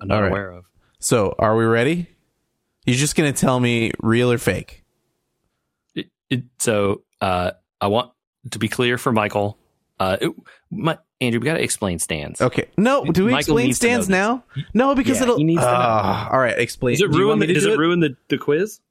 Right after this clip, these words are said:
Speaker 2: I don't know if it ruins the quiz or not. It might ruin the quiz, but we could do it if you want. You want me to
Speaker 1: Okay.
Speaker 2: explain
Speaker 1: Uh,
Speaker 2: it?
Speaker 1: we, I,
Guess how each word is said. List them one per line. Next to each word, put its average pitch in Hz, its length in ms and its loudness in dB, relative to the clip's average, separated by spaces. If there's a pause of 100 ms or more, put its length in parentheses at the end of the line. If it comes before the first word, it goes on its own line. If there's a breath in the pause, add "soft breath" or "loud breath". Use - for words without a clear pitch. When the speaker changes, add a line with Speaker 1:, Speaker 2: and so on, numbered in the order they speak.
(140)
Speaker 2:
I 202 200 0
don't 311 160 2
know 151 100 2
if 127 80 -2
it 123 80 2
ruins 117 360 0
the 107 80 -4
quiz 104 280 -2
or 98 80 -2
not. 95 280 -2 (320)
It 156 120 0
might 151 300 0
ruin 107 260 2
the 92 80 -2
quiz, - 480 -8 (220)
but 139 480 -2 (840)
we 123 200 0
could 120 140 0
do 104 140 2
it 90 60 0
if 82 100 -6
you 78 100 -8
want. - 160 -14 (1700)
You 123 80 0
want 113 80 0
me 113 60 0
to 110 40 0
Speaker 1:
Okay. - 60 -4
Speaker 2:
explain 123 260 -2
Speaker 1:
Uh, 185 60 0
Speaker 2:
it? 190 100 2
Speaker 1:
we, 214 80 0 (340)
I, - 60 -10